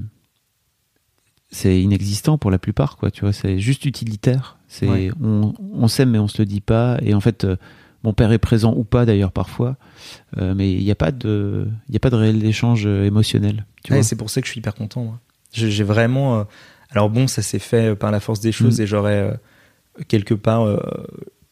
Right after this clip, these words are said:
Speaker 2: préféré, évidemment, euh,
Speaker 1: Mm.
Speaker 2: garder ma mère, mais, euh, mais, mais, pff, dans, dans toute tragédie, euh,
Speaker 1: Oui,
Speaker 2: il y a
Speaker 1: c'est
Speaker 2: quelque chose de positif qui se passe, et je pense que si, euh, aujourd'hui je suis, euh, l'homme que je suis, c'est aussi parce que, euh,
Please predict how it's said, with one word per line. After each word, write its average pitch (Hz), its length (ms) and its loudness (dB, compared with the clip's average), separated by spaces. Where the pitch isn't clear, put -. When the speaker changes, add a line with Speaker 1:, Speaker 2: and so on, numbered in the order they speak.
Speaker 2:
préféré, 113 600 0
évidemment, 113 680 4
euh, 110 320 4
Speaker 1:
Mm. 117 80 -8
Speaker 2:
garder 107 300 2
ma 104 140 2
mère, 165 300 0
mais, 101 280 2
euh, 101 400 0
mais, 104 840 0
mais, 113 240 4
pff, - 360 -10
dans, 113 280 2
dans 113 160 4
toute 160 180 -4
tragédie, 117 640 0
euh, 123 60 6
Speaker 1:
Oui, 107 60 6
Speaker 2:
il 104 60 0
y 104 40 2
a 104 40 2
Speaker 1:
c'est - 80 -2
Speaker 2:
quelque 107 180 -2
chose 117 180 -2
de 113 100 2
positif 104 480 -4
qui - 120 -8
se - 100 -4
passe, 156 300 2
et - 100 -2
je - 100 -4
pense 135 260 0
que 113 140 0
si, - 340 -2
euh, 104 260 4
aujourd'hui 107 640 0
je 98 120 -4
suis, 107 300 -2
euh, 98 80 2
l'homme 107 260 2
que 101 120 0
je - 80 -2
suis, - 200 -4
c'est 104 140 -4
aussi 98 240 -6
parce - 220 -4
que, 127 120 -4
euh, 110 220 0